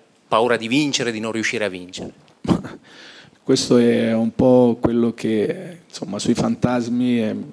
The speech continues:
Speaker 2: bisogna giocare a calcio, bisogna lavorare, insistere. Domani siamo ancora sul campo, lavoriamo, facciamo il nostro lavoro cercando di farlo sempre al massimo, meglio, correggendo, eh, gli errori che commettiamo, concentrarsi su quello che è il nostro compito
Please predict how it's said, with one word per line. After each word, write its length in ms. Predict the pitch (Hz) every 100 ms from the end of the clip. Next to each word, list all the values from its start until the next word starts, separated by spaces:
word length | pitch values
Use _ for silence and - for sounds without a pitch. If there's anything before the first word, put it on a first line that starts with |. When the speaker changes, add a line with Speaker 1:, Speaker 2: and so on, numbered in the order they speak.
| _ _ _ _ _ _
Speaker 2:
bisogna 300 | - 123 131
giocare 320 | 113 127 117
a 60 | 110
calcio, 480 | - 113 113 - 110
bisogna 480 | 113 101 113 117 117
lavorare, 880 | 110 110 117 120 120 123 - - - _ -
insistere. 520 | - - 107 - 120
Domani 320 | 110 113 120 117
siamo 240 | 113 113
ancora 300 | 110 117 110
sul 180 | 113 107
campo, 380 | 120 120 127 127
lavoriamo, 560 | 110 104 113 113 117
facciamo 400 | 113 - - 113
il 60 | 110
nostro 280 | 113 - 110
lavoro 300 | 104 110 110
cercando 380 | 120 - 123
di 60 | 117
farlo 280 | 110 113 113
sempre 280 | 120 117 113
al 60 |
massimo, 580 | 113 117 110 123 117 117
meglio, 480 | 110 117 113 113 113 - -
correggendo, 680 | - 117 117 117 123 117 117 - - - - - -
eh, 100 | 110 110 107 107 110 107 107 107 104 104 95
gli 100 | 98
errori 300 | 113 123 123
che 160 | 113 120
commettiamo, 880 | 117 113 113 120 120 117 117 113 - _
concentrarsi 800 | - 120 - 117 - 120 120 -
su 160 | 120 110
quello 320 | 123 120 117
che 120 | 120
è 20 |
il 80 | 117
nostro 840 | 120 117 - 113 110 110 113 110 113
compito 680 | 120 113 113 117 104 117